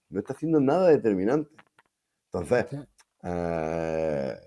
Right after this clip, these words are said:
Speaker 1: pues chicos, era, ahí, de ahí mi pregunta. El hype de este tío va a llegar el momento de que estamos hablando de que es un quarterback de, de tercer día y, y,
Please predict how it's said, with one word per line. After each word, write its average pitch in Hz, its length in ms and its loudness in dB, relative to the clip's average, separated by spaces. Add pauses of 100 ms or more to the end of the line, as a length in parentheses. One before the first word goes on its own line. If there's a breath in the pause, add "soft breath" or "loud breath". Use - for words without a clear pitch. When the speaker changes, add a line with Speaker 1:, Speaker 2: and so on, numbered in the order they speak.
(120)
Speaker 1:
pues - 160 -12
chicos, 113 520 6
era, 90 440 -2
ahí, 92 240 -2
de 87 180 -6
ahí 98 160 0
mi 131 140 4
pregunta. 110 680 2 (720)
El - 240 -6
hype 104 260 2
de 135 80 8
este 135 200 2
tío 143 260 8
va 104 100 6
a - 20 6
llegar 117 560 2
el 107 100 -2
momento 127 300 2
de 92 100 2
que 71 100 -10
estamos 85 360 -2
hablando 113 240 6
de 151 80 6
que 87 60 2
es 82 60 2
un 92 100 0
quarterback 123 380 4
de, 135 100 4
de 80 140 -4
tercer 90 360 -2
día 131 400 2
y, 71 480 -4 (1000)
y, 175 420 -2